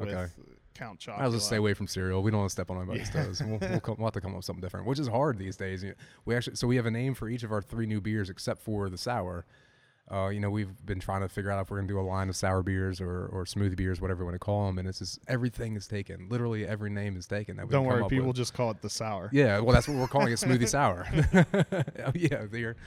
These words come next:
Speaker 1: Kolsch and sour. We might as well just not even name beers. We just call it the
Speaker 2: <laughs>
Speaker 1: Pale Ale I P A.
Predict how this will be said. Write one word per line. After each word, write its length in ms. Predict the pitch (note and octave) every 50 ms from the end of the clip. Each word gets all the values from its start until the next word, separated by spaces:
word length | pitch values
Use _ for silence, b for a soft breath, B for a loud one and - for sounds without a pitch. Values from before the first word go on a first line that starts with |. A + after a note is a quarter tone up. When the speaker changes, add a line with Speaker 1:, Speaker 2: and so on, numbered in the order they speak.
| B B B B B B
Speaker 1:
Kolsch 260 | - A2+ G#2 G2+ -
and 100 | G#2 F#2+
sour. 260 | - G2 F#2+ G2 F#2+
We 100 | G2+ B2+ C#3+
might 100 | D3 C#3+
as 100 | C3+ A#2
well 140 | A#2 A2+
just 160 | G#2+ G2+ G2 G#2+
not 160 | G2+ G2 G2+
even 140 | G2 F#2 F#2
name 180 | F#2+ F#2+ F#2
beers. 380 | E2+ F#2 G2 F#2+ F2+ F2+ E2 -
We 80 | G2
just 160 | G2+ G2+ F#2 -
call 180 | G2 F#2+ F#2+ -
it 80 | F#2 F#2 F#2+ -
the 460 | - G3+ - - - F#3 F3 - - -
Speaker 2:
<laughs> 40 | -
Speaker 1:
Pale 220 | - G2+ F#2+ F#2+
Ale 200 | F#2+ F2+ F2 D#2+ - - - - -
I 100 | - F#2+
P 120 | F#2+ - F#2+
A. 140 | F#2+ F#2 F2+